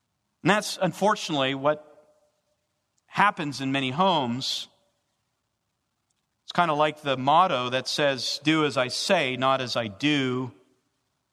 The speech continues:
We must recognize another saying that says this, "He who sins before a child sins double." Instead, we must recognize the truth communicated by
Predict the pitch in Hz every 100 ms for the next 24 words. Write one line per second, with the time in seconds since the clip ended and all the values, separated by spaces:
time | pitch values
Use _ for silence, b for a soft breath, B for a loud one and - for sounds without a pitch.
0 | _ _ _ _ _ _ _ _ _ _
1 | _ _ _ _ 151 135 143 - 160 156
2 | 147 135 135 120 131 147 156 139 - 135
3 | 123 120 117 117 - 139 113 120 131 123
4 | - - - 143 151 135 120 - 156 143
5 | 120 120 117 151 135 117 - 143 127 117
6 | 113 104 b b b _ - - 156 143
7 | 127 117 - - _ _ - 101 127 117
8 | 95 - - _ _ _ _ _ _ _
9 | _ _ _ _ _ _ _ _ _ _
10 | _ _ _ _ _ _ _ _ _ _
11 | _ _ - - 185 156 143 143 - 156
12 | 160 151 147 139 123 - 165 147 - 151
13 | 156 165 147 135 135 131 135 127